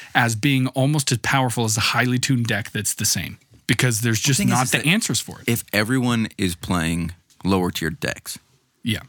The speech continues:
Speaker 2: then it's still the same play value as when everyone's playing high tier decks. Like, we
Speaker 1: Agreed.
Speaker 2: do have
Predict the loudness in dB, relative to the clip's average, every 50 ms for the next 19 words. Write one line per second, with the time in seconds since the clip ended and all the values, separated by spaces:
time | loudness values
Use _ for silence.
0 | -20 _ _ _ 2 2 2 2 0 -2 -2 -2 -2 0 0 2 2 2 2 0
1 | -2 _ _ _ _ _ _ -20 _ _ _ _ -2 0 0 2 2 2 2 2
2 | 0 -2 -2 -4 -6 _ _ -4 0 2 2 2 2 2 0 0 2 2 2 0
3 | 0 -2 _ _ _ _ _ _ _ _ _ -4 -4 -2 0 0 -2 0 -2 -2
4 | -4 -4 -4 -4 -4 -2 -2 -4 -6 -10 -8 -10 -8 -8 -8 -12 -10 -10 -12 -8
5 | -4 -4 -4 -6 -8 -18 -20 -20 _ _ _ 0 0 0 4 2 2 2 4 2
6 | 0 0 -2